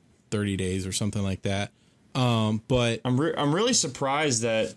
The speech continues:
Speaker 2: dealerships got on, are on board with this.
Speaker 1: Yeah, I'm a
Speaker 2: Like
Speaker 1: little too, because, like, it is crazy 'cause I was talking to him and he was like,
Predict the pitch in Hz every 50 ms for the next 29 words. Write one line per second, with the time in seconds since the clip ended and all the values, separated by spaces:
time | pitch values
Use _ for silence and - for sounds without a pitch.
0 | - - 113 117 123 127 127 120 113 - 123 113 - - 127 117 113 107 104 -
1 | - - 117 113 110 104 101 92 107 131 165 151 113 98 - - 90 - - -
2 | - - - - - 151 143 202 208 - - 180 220 233 254 247 208 208 202 190
3 | 175 - - 226 233 180 180 160 - 180 160 151 143 139 - - 131 143 143 143
4 | 139 - _ _ _ _ _ _ _ _ _ _ - - 170 175 151 - 165 151
5 | - - - 208 220 240 220 185 131 - 143 135 147 143 135 - - 165 175 196
6 | - 185 139 143 127 123 123 123 127 139 143 147 143 135 123 127 127 123 120 117
7 | - -